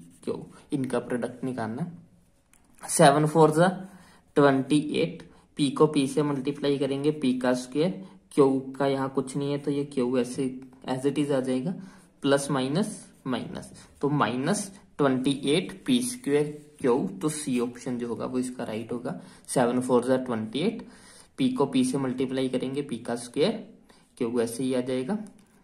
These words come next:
प्लस माइनस माइनस। थर्ड क्वेश्चन है हमारे पास, "Find the product of two by three एक्स वाई into minus nine by ten एक्स square वाई स्क्वायर।"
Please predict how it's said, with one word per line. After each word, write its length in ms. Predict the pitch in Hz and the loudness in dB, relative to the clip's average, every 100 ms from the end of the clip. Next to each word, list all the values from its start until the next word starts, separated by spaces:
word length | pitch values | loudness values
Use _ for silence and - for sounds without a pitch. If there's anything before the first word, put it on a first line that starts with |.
| _ | _
प्लस 240 | 127 127 | 0 0
माइनस 360 | 131 120 196 - | -4 -4 -4 -4
माइनस। 500 | 123 87 - - - - _ - - - - _ - | -6 -8 -10 -16 -18 -18 _ -20 -20 -20 -20 _ 0
थर्ड 180 | 139 131 | 2 2
क्वेश्चन 260 | 139 - | -2 -2
है 60 | 139 | -4
हमारे 240 | 131 113 | -2 -4
पास, 300 | - 220 254 - - - _ _ _ _ - - - - - - - _ - | 0 0 0 -6 -18 -20 _ _ _ _ -20 -20 -16 -14 -16 -20 -20 _ 2
"Find 240 | 131 131 | 2 4
the 60 | 131 139 | 0 2
product 420 | 127 120 - - | 2 2 0 4
of 140 | 196 - - - - _ _ - - _ _ - | 4 2 -10 -20 -20 _ _ -20 -20 _ _ 6
two 140 | 151 151 160 | 6 6 2
by 120 | 143 143 147 | 6 6 6
three 340 | 147 170 - | 2 0 0
एक्स 280 | 135 - - | -4 -4 -2
वाई 220 | 135 143 | 0 2
into 380 | - 127 123 151 | 0 -2 0 0
minus 460 | 151 113 117 156 190 - - | 0 0 0 0 -2 -6 -6
nine 340 | 127 113 160 - - | -4 0 -2 -2 -4
by 120 | 123 120 120 | -2 -2 0
ten 340 | 135 202 - | 0 0 -2
एक्स 260 | - - - | -10 -10 -6
square 220 | - 180 - 131 | 2 2 0 -6
वाई 200 | 107 107 | -6 -6
स्क्वायर।" 500 | - - 139 170 | -12 -6 -6 -6